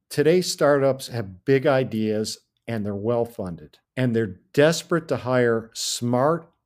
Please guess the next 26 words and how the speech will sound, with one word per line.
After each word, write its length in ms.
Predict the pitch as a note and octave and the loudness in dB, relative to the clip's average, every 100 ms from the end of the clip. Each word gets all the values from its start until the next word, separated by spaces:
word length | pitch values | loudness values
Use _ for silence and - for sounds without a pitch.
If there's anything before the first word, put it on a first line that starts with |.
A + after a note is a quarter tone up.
| - | -10
motivated, 920 | A#2 A#2+ C3+ C#3+ C#3 C#3 C3 B2+ - | -4 2 4 4 4 2 0 -2 -8
hardworking 840 | - C3 D#3+ E3+ D#3+ D3+ D3 C3+ | -10 0 0 0 -2 -2 -4 -8
people 600 | C3 C3+ C3 A#2+ F2+ F2 - _ _ _ _ | -8 -8 -6 -6 -8 -8 -14 _ _ _ _
in 280 | - B2 A#2 - | -4 -4 -4 -2
innovative 580 | D#3 F#3+ F3+ E3 D#3 C3+ | 2 2 4 2 2 2
environments 640 | B2 A#2+ A#2+ A2+ G#2 F#2 | 0 0 0 0 -2 -6
that 140 | - A2 | -8 -6
are 160 | F#2+ E2+ _ _ | -6 -10 _ _
buzzing 600 | C#3+ D3 B2 G2 E2 E2 _ _ | 2 2 2 -4 -8 -14 _ _
with 220 | G#2+ G#2+ | -8 -4
energy 400 | B2 B2 A2+ A2+ | -2 -2 -4 -4
and 100 | G#2+ | -4
opportunity. 720 | G2+ G2 G2 G#2+ E2+ D#2+ E2 _ _ _ _ _ _ _ _ | -6 -10 -12 -12 -14 -16 -20 _ _ _ _ _ _ _ _
So 260 | - C#3 C3+ | -4 4 4
if 140 | F3 | 6
you 100 | G3+ | 4
want 200 | F#3 E3+ | 4 4
to 60 | D#3+ | 2
earn 200 | D3 D3 | 2 2
a 80 | |
great 360 | G#2+ B2 C#3 D3 | 0 0 0 0
living 380 | C3 C#3 C#3 A2+ | 2 2 2 0
doing 360 | B2+ C#3 F3 | 0 2 2
what 220 | D3+ D3+ - | 2 0 0
you 160 | C3 | -2
love 460 | B2+ C3 G#2+ F2 | 2 4 2 -2